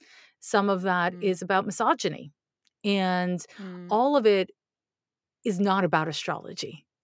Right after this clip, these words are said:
Speaker 1: you know, n-,
Speaker 2: Yeah.
Speaker 1: n-, period. So, yeah, that's, that's my hot take.
Speaker 2: Yeah, no, that was, uh, beautifully said, I
Speaker 1: Thank
Speaker 2: must
Speaker 1: you.
Speaker 2: <laughs> say,
Speaker 1: Thank you very
Speaker 2: beautifully
Speaker 1: much.
Speaker 2: said.
Speaker 1: Thank you very
Speaker 2: It's
Speaker 1: much.
Speaker 2: a quite a,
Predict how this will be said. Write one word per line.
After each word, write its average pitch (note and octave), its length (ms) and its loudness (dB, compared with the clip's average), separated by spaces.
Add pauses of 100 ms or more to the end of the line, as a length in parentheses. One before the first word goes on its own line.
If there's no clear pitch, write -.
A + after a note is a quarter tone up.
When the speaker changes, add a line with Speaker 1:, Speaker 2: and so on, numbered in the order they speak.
(280)
Speaker 1:
you A3+ 160 8
know, F#3+ 120 2
n-, G3+ 160 -4 (140)
Speaker 2:
Yeah. E3+ 280 -8
Speaker 1:
n-, G#3 300 -14 (220)
period. F#3+ 560 0
So, E3+ 360 0
yeah, E3 240 0
that's, F#3+ 320 -2
that's G3 260 -4
my E3 200 -4
hot A#2 260 -4
take. E2+ 360 -12 (1120)
Speaker 2:
Yeah, E3+ 280 -10
no, F3 240 -8
that F3 160 -4
was, F#3 280 -12
uh, - 60 -16 (240)
beautifully G#3 460 -4
said, D3+ 320 -8 (120)
I - 60 -6
Speaker 1:
Thank F3+ 80 -4
Speaker 2:
must A#3 140 -2
Speaker 1:
you. F#3+ 60 0
Speaker 2:
<laughs> - 20 -2
say, F4 120 8
Speaker 1:
Thank C4+ 360 6
you C4 140 0
very C4+ 40 4
Speaker 2:
beautifully A#3 280 -2
Speaker 1:
much. - 100 -6
Speaker 2:
said. G3+ 160 -4
Speaker 1:
Thank A#3 160 -6
you C4 60 -8
very B3+ 280 -4
Speaker 2:
It's D#4 140 -4
Speaker 1:
much. E4 120 -4
Speaker 2:
a C#4 80 -6
quite D#4+ 240 -2
a, - 160 -6